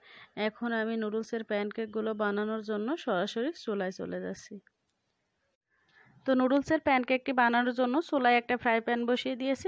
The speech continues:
এখন আমি তাতে দিয়ে দিলাম সামান্য পরিমাণ তেল। তো তেলটা দিয়ে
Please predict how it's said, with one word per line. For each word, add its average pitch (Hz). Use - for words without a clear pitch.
এখন 247
আমি 233
তাতে 226
দিয়ে 233
দিলাম 226
সামান্য 214
পরিমাণ 220
তেল। 170
তো -
তেলটা 269
দিয়ে 254